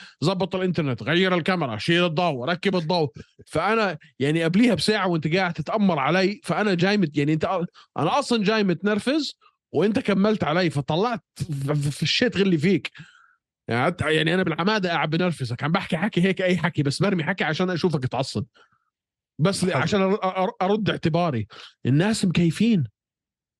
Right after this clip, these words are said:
Speaker 1: الناس بكيفوا يشوفوك أنت بتفري بدمك.
Speaker 2: شو هالشغلة هاي يا زلمة؟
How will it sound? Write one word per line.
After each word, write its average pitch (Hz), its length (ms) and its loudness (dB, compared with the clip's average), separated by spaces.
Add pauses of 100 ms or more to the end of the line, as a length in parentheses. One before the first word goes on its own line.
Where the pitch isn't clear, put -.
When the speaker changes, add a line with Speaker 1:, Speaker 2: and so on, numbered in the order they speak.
(500)
Speaker 1:
الناس 185 320 2
بكيفوا 202 640 0
يشوفوك 170 420 0
أنت 196 160 0
بتفري 180 340 0
بدمك. 165 540 0 (520)
Speaker 2:
شو - 500 -2
هالشغلة 147 680 2
هاي 113 100 2
يا 98 80 0
زلمة؟ 87 440 -4